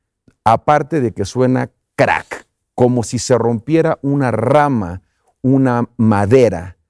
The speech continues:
Está descrito en los libros que el sonido es crack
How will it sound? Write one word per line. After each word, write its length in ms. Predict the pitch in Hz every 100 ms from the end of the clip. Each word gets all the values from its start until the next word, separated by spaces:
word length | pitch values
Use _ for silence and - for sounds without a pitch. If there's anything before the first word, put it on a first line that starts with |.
| _ _ _ _ _ -
Está 360 | 113 - 143 147
descrito 520 | 156 - 143 143 135
en 80 | 110
los 180 | 95 110
libros 540 | 135 135 143 143 - _ -
que 120 | 104
el 120 | 98
sonido 380 | 85 107 127 123
es 180 | 117 - _ _
crack 560 | - 120 170 - -